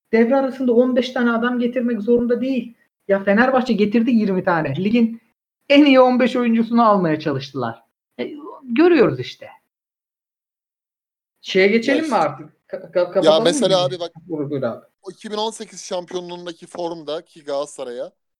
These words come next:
Speaker 2: işte Tudor ayrıldıktan sonra hocanın geldiği Galatasaray'a Elmander tarzı bir forvet olmuş olsaydı Gomis yerine zorlanırdık.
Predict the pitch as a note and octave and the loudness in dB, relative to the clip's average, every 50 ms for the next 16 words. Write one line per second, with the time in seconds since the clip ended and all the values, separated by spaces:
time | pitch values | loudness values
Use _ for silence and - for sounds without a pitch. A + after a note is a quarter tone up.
0 | _ _ _ - C#3 - - E3 D3+ D#3+ D3+ C#3+ C#3+ C#3 C3 - D3+ C#3 C3 - | _ _ _ -20 -20 -20 -16 -12 -8 -6 -4 -4 -6 -8 -10 -12 -12 -12 -12 -14
1 | D3 B2+ B2+ C#3 C#3 C#3+ D#3 E3 E3 D3+ C#3+ C3+ C3+ C#3 D#3 D#3 C#3+ C#3+ C#3 C#3 | -18 -16 -14 -14 -12 -12 -14 -14 -12 -8 -6 -6 -6 -6 -10 -8 -6 -6 -6 -6
2 | - - C3+ B2+ C3 D3 F3 _ _ _ _ _ _ _ _ - - D#3+ D#3 F3+ | -8 -12 -12 -10 -10 -12 -12 _ _ _ _ _ _ _ _ -10 -8 -8 -8 -8
3 | F#3+ G3+ G3+ G3 F#3 F3+ F3+ - F3+ E3+ D#3 C#3+ D3+ D#3 D#3+ D3+ - F3+ F#3 E3+ | -10 -10 -8 -6 -8 -8 -8 -10 -14 -14 -14 -16 -18 -18 -18 -16 -16 -16 -16 -16
4 | D#3 D3 E3 E3 D#3+ D#3+ E3 - F3+ E3+ D3+ F3 D#3+ C#3+ C3 C3+ D#3 E3+ E3 - | -16 -16 -18 -18 -18 -18 -18 -16 -16 -16 -16 -18 -20 -18 -14 -14 -12 -14 -14 -16
5 | - D3+ D3 C#3+ D3 D#3+ E3+ D3 D3 C#3+ C#3 C3+ C#3+ C#3 C#3 C3 A#2+ A#2 G#2+ _ | -14 -14 -12 -12 -12 -12 -12 -10 -10 -10 -8 -8 -10 -10 -12 -14 -14 -16 -20 _